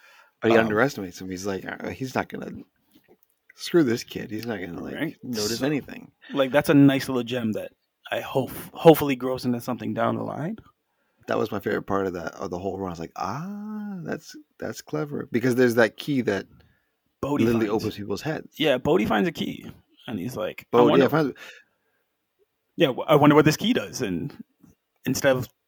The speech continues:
Speaker 2: checking all the doors, he checks the back of his spine where he has a keyhole,
Speaker 1: Yeah,
Speaker 2: like
Speaker 1: I don't understand how he came to, I know 'cause he saw the, he's at the grandfather clock, and he's like, "I wonder," and then all of a sudden he just tried it in his neck, and I was like, "That's," and I went back and looked, I was like, "That keyhole wasn't there." So it's the,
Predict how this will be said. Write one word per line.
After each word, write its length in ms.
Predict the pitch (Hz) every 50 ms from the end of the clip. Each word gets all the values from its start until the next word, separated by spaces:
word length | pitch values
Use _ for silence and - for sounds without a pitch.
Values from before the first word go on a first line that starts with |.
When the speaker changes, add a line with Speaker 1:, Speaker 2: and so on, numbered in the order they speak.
| - -
Speaker 2:
checking 260 | - 147 - 139 143
all 80 | 139 135
the 80 | 131
doors, 280 | 123 135 139 143 139 -
he 100 | - 120
checks 360 | - - - 127 - - - _
the 80 | - 131
back 340 | 117 - 120 127 135 - 151
of 80 | 135
his 140 | 135 135 123
spine 400 | 131 127 - 123 120 147 175 175
where 100 | 156 127
he 60 | 113
has 80 | 117 117
a 40 | -
keyhole, 420 | - 160 170 160 160 175 185 175
Speaker 1:
Yeah, 80 | 143 -
Speaker 2:
like 60 | 156
Speaker 1:
I 40 | 196
don't 220 | 233 277 294 - -
understand 460 | - 202 208 214 202 - 196 165 147
how 140 | 135 123 123
he 220 | 123 120 110 107 -
came 280 | - - - 120 117 113
to, 80 | - -
I 60 | 123
know 100 | 135 165
'cause 140 | - 202 190
he 60 | 170
saw 140 | - 180 160
the, 100 | 143 123
he's 140 | 127 139
at 80 | 165 156
the 60 | 143 117
grandfather 460 | - 117 113 123 131 127 110 98 95
clock, 220 | - - 98 90
and 100 | 92 95
he's 100 | 101 87
like, 140 | 92 - - -
"I 140 | - 277 294
wonder," 680 | 285 262 233 269 302 320 320 302 262 254 254 240 233 208
and 180 | - - 127
then 80 | 120 120
all 100 | 127 120
of 60 | 117
a 20 |
sudden 180 | - 120 117 117
he 60 | 113
just 220 | - 104 98 - -
tried 300 | - - 98 92 - 107
it 60 | -
in 80 | -
his 160 | 98 92 87 90
neck, 260 | 98 98 - - _ -
and 100 | - -
I 40 |
was 80 | - -
like, 100 | - -
"That's," 400 | - - - - - - - - _ _ _ _ _ _ _ _ _ - - - - -
and 100 | 135 139
I 40 | 139
went 180 | 151 175 151
back 220 | 123 131 123 131 -
and 120 | 120 117 120
looked, 200 | 123 113 - 117
I 40 |
was 80 | 107 101
like, 140 | 104 101 -
"That 200 | 107 113 - -
keyhole 340 | - 127 123 117 113 107 107
wasn't 280 | 104 92 87 92 -
there." 180 | - 67 67 -
So 160 | - 104 107
it's 240 | - - - - - -
the, 100 | - -